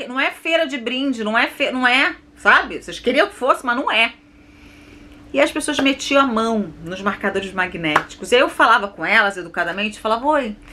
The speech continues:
então, esse marcador, ele é brinde do livro, que tá aqui do lado." E até, né, dava uma deschavada, co-, falava sobre o livro.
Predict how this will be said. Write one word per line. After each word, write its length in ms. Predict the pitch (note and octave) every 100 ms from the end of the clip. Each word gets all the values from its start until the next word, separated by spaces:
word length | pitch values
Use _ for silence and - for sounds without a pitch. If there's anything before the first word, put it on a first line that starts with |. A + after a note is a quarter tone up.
| - - - -
então, 380 | B3+ D4+ D4+ A3
esse 160 | G#3+ A#3
marcador, 540 | A#3+ - G#3 G3+ A3
ele 100 | G#3+
é 80 | A3
brinde 480 | G3+ G#3 A#3 G#3+ F#3
do 140 | F#3+
livro, 560 | G#3 G#3 G#3+ F3 D3+ C#3 -
que 300 | - D#3+ D3 -
tá 80 | F3
aqui 160 | -
do 140 | F#3 G#3
lado." 360 | F#3+ F#3+ F3
E 140 | F#3+ -
até, 480 | C#4+ B4+ F5 C5+
né, 160 | D#4+ -
dava 140 | C#4+
uma 120 | B3+ B3
deschavada, 640 | - A#3 G3 A#3 A#3 A3
co-, 180 | - G#3
falava 380 | G3+ F#3+ A#3+
sobre 240 | A#3+ A#3 G3
o 20 |
livro. 460 | A3 D4 G#3+ E3